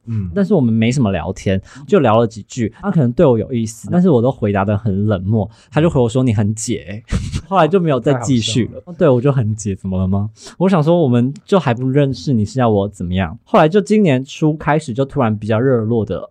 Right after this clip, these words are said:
Speaker 2: 他又开始回应我的现实动态啊什么的，
Speaker 1: 嗯，嗯，嗯。
Speaker 2: 然后就聊天聊起来。
Speaker 1: 嗯。
Speaker 2: 后来他就约了我见面，算是约会，反正我们就约会了三四次，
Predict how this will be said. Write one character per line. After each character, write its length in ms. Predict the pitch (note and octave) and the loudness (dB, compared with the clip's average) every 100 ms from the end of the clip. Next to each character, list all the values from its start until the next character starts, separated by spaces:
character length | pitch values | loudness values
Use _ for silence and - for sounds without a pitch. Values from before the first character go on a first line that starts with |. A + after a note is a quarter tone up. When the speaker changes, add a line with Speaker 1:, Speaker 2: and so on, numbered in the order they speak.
| _ | _
Speaker 2:
他 120 | - | -2
又 80 | D3 | -2
开 140 | C3+ | -2
始 100 | B2+ | -4
回 220 | G2+ G#2 | -4 -2
应 160 | A2+ A#2 | -2 -2
我 80 | F#2 | -4
的 80 | F2+ | -6
现 180 | A#2+ | -6
实 120 | A2 - | -8 -6
动 200 | F#2+ F2 | -8 -8
态 120 | - | -10
啊 140 | C#3 B2+ | -6 -4
什 100 | A2+ | -4
么 80 | |
的， 80 | A2+ | -4
Speaker 1:
嗯， 40 | A2+ | -4
嗯， 20 | |
嗯。 40 | |
Speaker 2:
然 100 | G2+ | -2
后 20 | G2+ | -2
就 140 | C3 | -2
聊 180 | G2+ F#2+ | -2 -2
天 160 | G2+ | -2
聊 160 | G#2+ F2+ | -2 -4
起 160 | - - | -8 -14
来。 180 | F#2+ - | -14 -14
Speaker 1:
嗯。 220 | A2 F#2 E2+ | -12 -10 -12
Speaker 2:
后 140 | B2+ F3 | 0 2
来 60 | |
他 100 | C#3+ | 2
就 80 | D3+ | 2
约 120 | C3+ | 2
了 140 | B2+ A#2 | 2 0
我 100 | G2+ | -2
见 220 | - F#2 | -4 -2
面， 260 | G2 F#2 - - | -2 -6 -12 -20
算 220 | - F#3 | -4 -2
是 100 | E3+ | 0
约 160 | C#3 B2+ | 0 -2
会， 160 | B2+ C3 | -2 -2
反 100 | C3 | 0
正 40 | |
我 40 | C#3+ | 0
们 80 | |
就 80 | B2 | 2
约 160 | B2+ C3 | 2 2
会 140 | D#3+ | 2
了 120 | A2 | 0
三 240 | F#2+ A#2 A#2+ | 0 -2 -2
四 240 | - A#2+ | -2 -6
次， 320 | G2+ - G#2 | -6 -8 -10